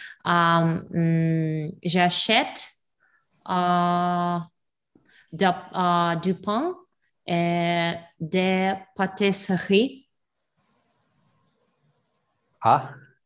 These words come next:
Speaker 2: la
Speaker 1: À la, euh, boulangerie.
Speaker 2: À la boulangerie.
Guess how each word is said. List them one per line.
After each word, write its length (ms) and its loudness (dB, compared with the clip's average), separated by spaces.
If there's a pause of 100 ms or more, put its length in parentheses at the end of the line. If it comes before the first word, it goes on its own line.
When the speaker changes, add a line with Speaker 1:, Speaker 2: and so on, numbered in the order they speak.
(120)
Speaker 2:
la 340 0 (920)
Speaker 1:
À 140 0
la, 460 0 (440)
euh, 440 -2 (100)
boulangerie. 960 -2 (100)
Speaker 2:
À 140 4
la 140 2
boulangerie. 720 0